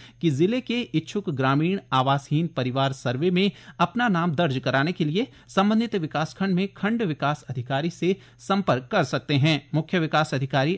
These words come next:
अभिनव शाह ने बताया कि यह आवश्यक है कि इच्छुक ग्रामीण आवासहीन परिवार उसी ग्राम पंचायत के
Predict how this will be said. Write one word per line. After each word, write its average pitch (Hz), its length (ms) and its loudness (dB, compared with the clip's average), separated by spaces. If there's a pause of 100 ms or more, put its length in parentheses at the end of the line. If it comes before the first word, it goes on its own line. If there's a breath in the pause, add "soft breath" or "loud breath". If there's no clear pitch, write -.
अभिनव 143 340 2
शाह 156 300 0
ने 151 120 0
बताया 135 320 2
कि 170 160 -4
यह 135 180 0
आवश्यक 143 580 -2
है 220 160 2 (280 loud breath)
कि 175 120 -6 (100)
इच्छुक 190 420 -2
ग्रामीण 156 520 2 (120)
आवासहीन 147 580 0 (100)
परिवार 139 460 2 (120)
उसी 226 280 0
ग्राम 151 260 0
पंचायत 147 480 -4
के 165 120 -2